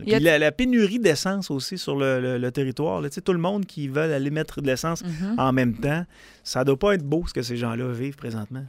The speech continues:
Speaker 1: Ouais, pour juste s-, s'assurer d'être capable de partir aussi, là. Mais comme tu dis, une pénurie d'essence qui est rapportée depuis plusieurs heures maintenant.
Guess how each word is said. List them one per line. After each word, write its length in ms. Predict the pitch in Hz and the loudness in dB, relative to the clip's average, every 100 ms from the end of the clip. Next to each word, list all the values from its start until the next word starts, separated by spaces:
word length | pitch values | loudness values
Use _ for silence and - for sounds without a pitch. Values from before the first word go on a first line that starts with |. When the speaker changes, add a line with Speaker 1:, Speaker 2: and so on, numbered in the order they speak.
| 185 | -4
Speaker 1:
Ouais, 100 | 156 | -4
pour 300 | 156 147 151 | -2 -4 -6
juste 240 | 156 - | -6 -6
s-, 160 | 156 139 | -6 -4
s'assurer 380 | 156 - 170 | -4 -4 -4
d'être 160 | 165 156 | -2 -2
capable 200 | 156 160 | -2 -2
de 40 | 151 | -4
partir 420 | 151 139 185 196 | -4 -6 -6 -6
aussi, 320 | 185 - 226 | -8 -8 -6
là. 160 | 202 202 | -4 -4
Mais 140 | 147 | -4
comme 160 | 160 147 | -6 -8
tu 140 | - | -10
dis, 120 | 147 | -12
une 60 | 165 | -8
pénurie 300 | 151 143 151 | -6 -6 -4
d'essence 160 | 151 147 156 | -6 -6 -8
qui 80 | 156 | -6
est 40 | |
rapportée 380 | 143 139 135 160 | -6 -8 -8 -8
depuis 260 | 147 139 143 | -8 -10 -12
plusieurs 420 | - 143 139 135 | -10 -6 -6 -6
heures 140 | 139 | -6
maintenant. 400 | 143 131 - 143 | -6 -6 -6 -6